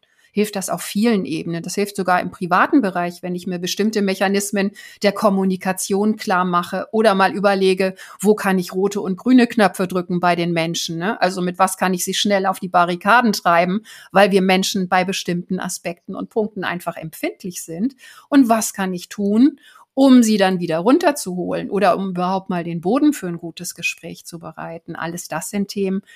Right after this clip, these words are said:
die gehen Auditoren an, die gehen aber auch alle Fachkollegen an, ne? Egal ob Qualität, Umweltschutz, Arbeitssicherheit. Also das sind für mich Grundvoraussetzungen für eine gute Zusammenarbeit.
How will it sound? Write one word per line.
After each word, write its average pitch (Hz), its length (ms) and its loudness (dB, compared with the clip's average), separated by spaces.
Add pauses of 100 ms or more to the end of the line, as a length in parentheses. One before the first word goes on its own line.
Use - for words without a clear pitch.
(160)
die 175 60 -8
gehen 165 200 -2
Auditoren 165 680 -2
an, 226 380 -2
die 180 80 -2
gehen 170 240 4
aber 165 300 4
auch 156 200 0 (640)
alle 190 400 2
Fachkollegen 175 1400 -4
an, 160 260 -6
ne? 185 240 -2
Egal 180 420 2
ob - 140 -4
Qualität, 175 680 -8
Umweltschutz, 180 600 -6
Arbeitssicherheit. 180 880 -6
Also 175 220 -8
das 175 160 -10
sind 202 180 -6
für 196 120 -10
mich 185 180 -10
Grundvoraussetzungen 180 1040 -2
für 185 120 -12
eine 185 140 -4
gute 190 260 -12
Zusammenarbeit. 185 840 -6